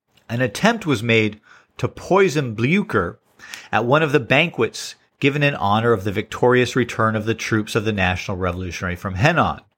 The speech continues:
Uh, if you'll recall from past episodes, Blücher is the sort of general and military genius who was the head of the military mission of the Soviet Union to aid the Kuomintang.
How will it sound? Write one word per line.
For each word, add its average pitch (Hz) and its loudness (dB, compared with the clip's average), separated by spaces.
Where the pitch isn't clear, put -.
Uh, 101 2
if 95 -4
you'll 120 4
recall 113 2
from 113 -6
past 104 -2
episodes, 135 2
Blücher 104 2
is 90 -4
the 85 -2
sort 90 -6
of 82 -10
general 113 2
and 98 -2
military 104 2
genius 95 -4
who 101 -4
was 87 -2
the 85 0
head 95 0
of 87 -2
the 85 -2
military 110 2
mission 82 -6
of 76 -10
the 87 -8
Soviet 85 -6
Union 82 -8
to - -8
aid 85 -2
the 82 -10
Kuomintang. 80 -6